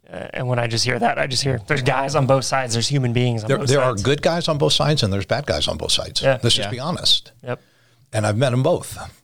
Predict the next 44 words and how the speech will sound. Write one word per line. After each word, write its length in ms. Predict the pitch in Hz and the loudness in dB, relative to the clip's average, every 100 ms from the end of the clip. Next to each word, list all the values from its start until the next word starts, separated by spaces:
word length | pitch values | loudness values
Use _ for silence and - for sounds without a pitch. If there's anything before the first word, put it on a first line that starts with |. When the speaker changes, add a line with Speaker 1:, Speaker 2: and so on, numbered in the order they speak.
| - | -4
Speaker 2:
on 160 | 113 | -2
both 160 | 104 107 | -2 -2
sides, 420 | 165 160 - - - _ _ | -2 -2 0 -2 -2 _ _
because 300 | - 117 113 | -6 0 0
that's 180 | 101 104 | 0 0
the 60 | 117 | 0
way 120 | 98 | 2
life 200 | 98 95 | 2 2
is. 180 | 190 - | 2 2
And 300 | 92 87 - - | 0 -2 -6 -6
in 140 | 101 | -4
America, 480 | 87 110 196 - 85 | 0 2 2 2 0
we 120 | 85 | 0
got 220 | 104 92 - | 2 0 0
good 120 | 95 | 0
guys 200 | 107 107 | 0 0
and 80 | 113 | -2
bad 140 | 139 | -2
guys. 300 | 107 - - - - _ _ - | -2 0 -2 -4 -20 _ _ -6
And 260 | 101 92 | -2 0
Speaker 3:
Mm-hmm. 160 | 107 101 | 0 -2
Speaker 2:
guess 220 | 95 98 | -4 -4
what? 320 | - 180 - - - _ _ _ - | 0 0 -2 -8 -20 _ _ _ -12
Uh, 120 | 98 - | -12 -8
and 140 | 123 131 | -2 0
in 60 | |
the 60 | 135 | 0
church, 500 | - 220 - - - | -2 -4 -4 -6 -4
<laughs> 20 | |
we 100 | - 123 | 0 0
have 140 | 160 | 0
good 180 | 131 170 | -2 -2
guys 220 | 156 156 | -2 0
and 100 | 170 | -2
bad 180 | - 165 | -2 -2
guys. 260 | 123 101 - | -2 -2 -4
Speaker 3:
<laughs> 60 | - | -2
Yeah. 220 | 101 101 - - - | -2 -2 -6 -12 -4
Speaker 2:
We 140 | 117 | 0
love 240 | 123 135 - | 2 2 2
to 80 | |
believe 340 | 120 120 139 131 | 0 2 2 2
that 220 | 101 - | 0 -2
everyone's, 640 | - 107 117 113 113 104 | -4 -2 2 2 2 0